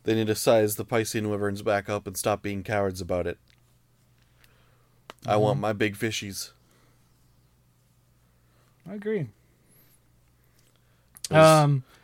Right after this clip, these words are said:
Speaker 1: I was so
Speaker 2: ha-
Speaker 1: disappointed when they brought him, brought Lavasioth back to, uh, World, but he was tiny in comparison to his former stature.
Speaker 2: Yeah.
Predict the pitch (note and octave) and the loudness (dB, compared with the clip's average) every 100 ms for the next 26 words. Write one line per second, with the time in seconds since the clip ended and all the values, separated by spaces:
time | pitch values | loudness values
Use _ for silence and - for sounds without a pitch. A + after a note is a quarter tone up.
0 | _ - G#2+ G2+ - - C3+ B2 D3+ F3+ | _ 4 4 4 0 2 4 4 6 8
1 | G3 A2 G#2+ G#2+ G#2 G2+ G2+ G2+ G2 G2 | 8 6 0 0 -4 -2 -2 0 0 0
2 | F#2+ F#2+ _ _ - - G2+ F#2+ _ _ | -4 -10 _ _ -10 0 0 0 _ _
3 | - G#2+ F#2+ G2 - F#2+ G2 - F#2 F#2 | -6 -4 -2 -2 -2 -4 -4 -2 -2 -2
4 | - B2+ G#2 G2 F#2+ G#2+ _ _ _ _ | -6 -6 -4 -2 -4 -6 _ _ _ _
5 | _ - G2+ G2+ F#2 F2 F#2+ G2+ F#2 F#2 | _ -4 0 2 0 -2 -6 -6 -6 -6
6 | - G2 G2 F2+ - _ _ _ _ _ | -6 -4 -4 -8 -12 _ _ _ _ _
7 | _ _ G#2+ G2 F2+ F#2+ F#2 - F#2 F#2 | _ _ -14 -12 -8 -6 -6 -8 -12 -12
8 | G#2 F#2+ F#2 G2+ G2 F#2+ - G2 G2 F2+ | -12 -12 -10 -8 -6 -8 -10 -10 -10 -8
9 | C#3 D3+ E3+ E3+ D3+ C3+ A#2 | -4 -2 0 2 0 0 -4